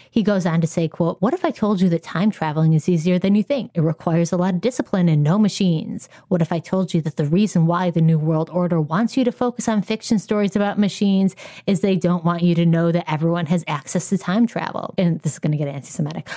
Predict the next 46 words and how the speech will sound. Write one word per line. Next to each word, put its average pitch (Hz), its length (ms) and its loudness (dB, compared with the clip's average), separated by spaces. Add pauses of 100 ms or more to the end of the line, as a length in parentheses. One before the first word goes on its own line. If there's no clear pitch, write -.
(120)
"What 226 180 2
if 294 140 -2
I 262 100 0
told 254 320 0
you 240 160 4
that - 160 -2
the 240 100 2
way 226 220 2
that 247 200 0
those 226 220 2
of 214 120 -2
us 226 120 -2
fight 214 320 -2
is 175 280 2 (400)
we 202 160 4
are 202 120 -2
each 330 280 -2
pulling 262 320 0
from 262 180 0
time 170 260 -2
itself? 190 540 -4 (180)
It's, - 260 -4
of 185 180 -2
course, 214 480 -2
the 175 140 2
Jews' 247 460 2
time 165 300 -4
travel. 170 540 -4 (100)
That's 208 240 -2
what 247 120 0
makes 196 260 2
the 208 140 2
apostasy 170 760 -2
so 180 240 0
great." 165 400 -4
So 247 400 -2
what 226 240 0
is 247 320 0
Alexander 180 580 0
up 170 140 -4
to - 140 0
right 165 200 0
now? 180 260 0
The 185 160 0
answer 302 280 0
is 190 280 -2